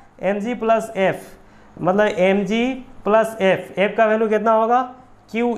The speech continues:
ई, ठीक है ना। Mass of this body कितना है, ten to the power minus three, जी का value नहीं दिया हुआ है तो टेन ले लीजिए, नाइन पॉइंट एट भी ले सकते हैं। Q का value दिया हुआ है six into ten to the power minus six, Electric field का value दिया हुआ है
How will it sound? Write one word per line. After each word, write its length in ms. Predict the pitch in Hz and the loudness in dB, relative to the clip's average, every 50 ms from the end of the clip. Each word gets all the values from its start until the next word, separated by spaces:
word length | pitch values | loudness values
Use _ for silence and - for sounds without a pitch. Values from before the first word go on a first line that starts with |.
| - 175 | -4 -4
ई, 300 | 185 180 151 123 107 - - - - - | -2 -2 -2 -2 -4 -10 -16 -18 -6 -2
ठीक 140 | 214 214 | 0 2
है 60 | 226 247 | 4 4
ना। 120 | 247 208 - - - - - - - - - - - - | 4 2 2 0 -8 -18 -20 -20 -20 -20 -20 -18 -10 -4
Mass 400 | 156 170 240 - 233 254 240 - - - - - - - - - - - - - | 0 2 4 4 4 4 2 -2 -6 -14 -16 -18 -20 -20 -20 -20 -20 -16 0 4
of 380 | 202 214 220 214 220 226 240 233 - - - _ _ _ _ _ - 156 156 151 | 4 6 6 4 4 2 0 -4 -8 -20 -20 _ _ _ _ _ -20 -20 -16 -10
this 180 | 190 226 208 214 196 | -10 -10 -8 -6 -2
body 280 | 208 208 196 208 226 240 - - - - - - - - | -2 0 0 0 -2 -4 -6 -10 -16 -20 -20 -20 -14 -6
कितना 260 | 170 180 175 226 226 226 | -6 -4 0 0 0 2
है, 140 | 247 262 247 254 | 0 -2 -4 -2
ten 240 | - 190 196 202 196 | 0 2 2 2 2
to 60 | 202 196 | -2 -2
the 140 | 214 208 208 | -2 0 2
power 220 | 214 208 208 208 | 2 2 2 2
minus 320 | 208 202 196 202 208 208 202 | 2 2 2 2 0 -2 -4
three, 260 | 214 202 208 226 226 | -4 -4 -4 -4 -6
जी 220 | 175 156 190 226 208 | -8 -6 -6 -2 0
का 120 | 226 220 | 0 2
value 320 | 208 208 208 214 240 254 240 - - - - - - | 2 2 2 2 0 -2 -2 -8 -16 -20 -20 -10 -2
नहीं 200 | 156 175 208 214 202 | 0 2 2 2 2
दिया 160 | 220 214 214 | 2 2 4
हुआ 140 | 208 208 208 | 4 2 2
है 60 | 202 | 0
तो 60 | 208 196 | -2 -4
टेन 260 | 196 - 190 196 208 | -4 -2 0 0 2
ले 120 | 208 202 | 2 0
लीजिए, 300 | 196 202 202 202 202 196 180 | 0 -2 -2 0 0 0 0
नाइन 200 | 170 170 175 170 | 0 -2 -2 -2
पॉइंट 180 | 170 170 170 | -2 -2 0
एट 160 | 170 170 175 190 | 0 0 0 0
भी 100 | 190 185 | 0 0
ले 120 | 185 185 | 0 0
सकते 300 | 190 196 185 190 - 185 | -2 -4 -6 -4 -2 -2
हैं। 220 | 175 180 196 202 196 - - - - - - - | -2 -2 -2 -4 -6 -10 -20 -20 -20 -20 -8 -2
Q 180 | 226 254 254 233 | 0 2 4 4
का 100 | 240 233 | 4 4
value 240 | 233 233 233 240 240 | 4 4 2 2 0
दिया 200 | 202 214 220 220 | 0 2 2 2
हुआ 120 | 220 226 | 4 2
है 60 | 226 220 | 0 0
six 320 | 226 - 233 233 - - | -2 -6 -8 -10 -8 -6
into 220 | 233 220 220 226 214 214 220 | -6 -6 -6 -6 -6 -2 0
ten 160 | 214 220 220 | 0 0 0
to 60 | 226 | -2
the 120 | 214 226 190 | -4 -2 0
power 220 | 220 214 214 208 208 | 2 2 2 2 2
minus 340 | 202 196 202 214 208 208 - | 0 0 0 0 -4 -4 -4
six, 280 | 226 233 - - - - - - - - - - - | -6 -6 -6 -10 -20 -20 -20 -20 -20 -20 -16 -2 0
Electric 400 | 185 214 226 220 226 254 247 - | 2 4 4 2 2 -2 -2 -2
field 200 | - 247 247 240 | 0 0 2 4
का 80 | 247 233 | 4 4
value 220 | 226 226 226 233 | 4 2 2 0
दिया 180 | 214 220 226 226 | 0 2 2 2
हुआ 160 | 220 226 226 | 2 2 2
है 100 | 226 220 | 0 0